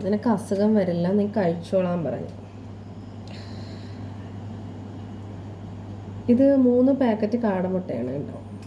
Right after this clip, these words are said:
അതിൽ ഞാൻ മൂന്നെണ്ണം കഴിച്ചു ഉലിച്ചപ്പം തന്നെ. മൂന്ന് താറാമുട്ടയുണ്ട്, മൂന്ന് പാക്കറ്റ് കാടമുട്ടയുണ്ട്. അതിൻ്റെ എണ്ണവും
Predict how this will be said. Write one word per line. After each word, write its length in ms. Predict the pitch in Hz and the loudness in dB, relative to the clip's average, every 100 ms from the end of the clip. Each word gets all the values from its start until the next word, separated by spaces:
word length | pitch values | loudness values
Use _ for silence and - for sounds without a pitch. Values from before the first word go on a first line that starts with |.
| - - - - - - 202 | -12 -12 -12 -12 -10 -2 2
അതിൽ 180 | 196 233 240 | 6 6 6
ഞാൻ 260 | 214 202 220 254 233 - - - - - - - - - - - - - 202 226 226 233 | 6 6 4 4 0 -6 -12 -12 -12 -12 -14 -12 -12 -12 -12 -14 -12 -4 4 4 8 8
മൂന്നെണ്ണം 420 | 247 269 262 254 220 | 8 8 6 6 6
കഴിച്ചു 300 | 170 165 - | 4 0 -2
ഉലിച്ചപ്പം 500 | 185 196 - 190 185 165 | 0 0 -2 -2 0 0
തന്നെ. 200 | 160 147 - - - - - - - - - - - - 220 | -2 -4 -8 -14 -14 -12 -8 -6 -8 -12 -12 -14 -14 2 6
മൂന്ന് 240 | 220 247 254 | 8 8 6
താറാമുട്ടയുണ്ട്, 920 | 233 208 208 220 220 220 247 214 214 320 - - - - | 6 6 6 4 4 4 4 4 2 -2 -6 -14 -16 0
മൂന്ന് 260 | 214 220 240 233 | 4 6 6 6
പാക്കറ്റ് 360 | 208 196 196 247 | 4 4 0 0
കാടമുട്ടയുണ്ട്. 800 | 247 220 214 220 214 185 151 - - - - - - | 2 4 4 4 4 0 0 -4 -8 -14 -16 -8 0
അതിൻ്റെ 260 | 208 226 240 | 4 6 6
എണ്ണവും 340 | 220 220 220 | 8 6 6